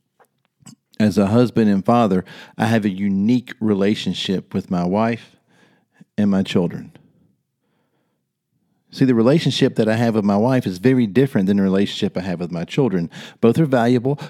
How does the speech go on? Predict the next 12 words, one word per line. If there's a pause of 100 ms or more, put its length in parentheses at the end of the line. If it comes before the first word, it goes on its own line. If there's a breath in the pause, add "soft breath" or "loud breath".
(100)
both
are
fulfilling, (200 loud breath)
and
both
are
necessary
for
me
to
live
completely